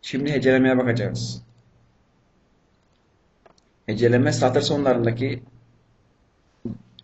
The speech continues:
kelimeleri hecelemeye yaramaktadır. Buradan hecelemeden otomatik dersek gördüğümüz gibi süreçlerle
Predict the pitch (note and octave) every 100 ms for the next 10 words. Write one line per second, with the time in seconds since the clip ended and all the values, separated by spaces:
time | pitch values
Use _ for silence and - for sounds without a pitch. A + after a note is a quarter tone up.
0 | _ - - _ - C3 A#2+ B2 A#2+ B2
1 | B2+ A#2+ A#2+ A#2+ B2 B2+ A#2+ - - A#2
2 | A2+ A2 - G#2+ F#2 - _ _ _ _
3 | _ _ _ _ _ _ _ _ _ _
4 | _ _ _ _ _ _ _ _ B2 C3+
5 | C3 B2 A#2 B2 B2 A#2+ B2 B2 B2 B2
6 | B2+ B2+ - C3+ B2+ A#2 A#2 - - -
7 | A2+ A#2 B2+ C#3+ C3+ C3 B2+ C#3+ - -
8 | _ - B2 B2+ B2+ - A#2+ A#2 A#2 A#2
9 | - A#2+ A#2 G2